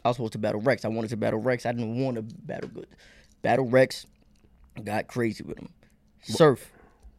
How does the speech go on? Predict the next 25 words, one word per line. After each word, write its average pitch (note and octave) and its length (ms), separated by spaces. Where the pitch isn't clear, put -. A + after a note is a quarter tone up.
Didn't D3 260
like E3+ 220
Surf. - 260
Nigga A#2 200
was A#2+ 160
talking D3 360
on C#3+ 140
the C#3 120
internet C3+ 440
too D3 140
crazy D3 520
all C3 160
the B2+ 60
time, D3 320
all B2 80
the A#2+ 60
time. C#3 260
Even B3+ 140
though F#3 60
Surf D#3 280
is A#2+ 80
a A#2 40
good, B2+ 280
free C4+ 240
Surf - 480